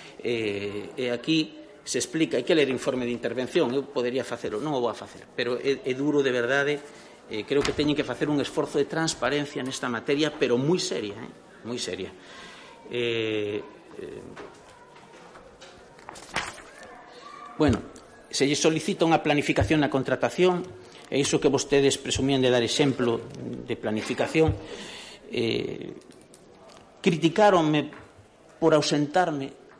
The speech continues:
durante, eh, a votación de, da R, de R T P, da rela-, de R P T, da Relación de Postos de Traballo. Eh, miren, aquí a interventora lles di que teñen que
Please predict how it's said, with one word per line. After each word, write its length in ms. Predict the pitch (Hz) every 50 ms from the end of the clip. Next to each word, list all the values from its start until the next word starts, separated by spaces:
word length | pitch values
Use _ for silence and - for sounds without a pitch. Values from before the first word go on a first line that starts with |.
| - - -
durante, 560 | 123 131 139 139 143 139 131 120 - 139 135 131 123 123 - - - - - - - - - -
eh, 160 | - 127 -
a 80 | -
votación 720 | 135 143 139 - 131 127 - - 156 156 151 143 139 127 - -
de, 240 | - 127 117 117 135 123 123 - - 123
da 160 | 123 117 117
R, 480 | 120 127 117 117 104 - - - - -
de 160 | - 95 -
R 120 | 104 107 107
T 160 | - 110 104
P, 40 | - - - -
da 160 | - - -
rela-, 240 | - 104 98 101 - -
de 120 | - 113 113
R 160 | 110 107 113 110 104
P 80 | - -
T, 100 | - - 160 175 240 -
da 160 | - 107 95
Relación 240 | 107 98 - - 123
de 80 | 117 107
Postos 320 | - 120 113 - 110 101
de 80 | 113 98
Traballo. 480 | - 110 113 135 170 175 156 143 - - - - - - - - - - - - - - - - - - - - -
Eh, 160 | 139 135 151
miren, 240 | 180 170 156 143 135
aquí 160 | 117 - -
a 80 | 160
interventora 640 | 175 - 170 151 151 147 147 143 190 185 175 160 160 - - - - - - -
lles 240 | 110 123 131 123
di 160 | 143 147 131 - - - - - - - - - - - - - - - - - - - - - - - - - - - -
que 160 | - 131 135
teñen 400 | - 175 180 170 165 160 - -
que 160 | - 135 113